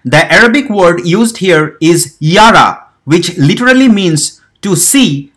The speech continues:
by your eyes. Sahih International cleverly replaced see by not considered. Big Bang happened thirteen point eight billion years ago. Earth came into existence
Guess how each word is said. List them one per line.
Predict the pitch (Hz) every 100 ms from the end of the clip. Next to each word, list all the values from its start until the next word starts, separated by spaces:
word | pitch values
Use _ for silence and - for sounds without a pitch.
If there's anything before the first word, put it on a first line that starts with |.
| -
by | 135
your | 175 175 160 160
eyes. | 196 190 117 110 - - _ _
Sahih | - 226 240 277 208
International | 214 226 220 214 214 165 143 -
cleverly | - 202 233 262 254
replaced | 185 185 196 156 - -
see | - 240 220 135 - _
by | 131 160 180 175 -
not | - 135 151 -
considered. | 180 180 175 226 135 - - _ _ _ _ _ _ _ _ -
Big | 120 269 233
Bang | 240 185 160
happened | 147 196 196 165 139 - _ -
thirteen | 233 254 277 262
point | 247 214 202 -
eight | 202 208 - - _ 117
billion | 160 254 262 247
years | 214 180 175
ago. | 139 113 104 - _ _ _ _ _
Earth | 202 247 240
came | - 233 220
into | 202 208
existence | - 165 165 220 - 156 127 - -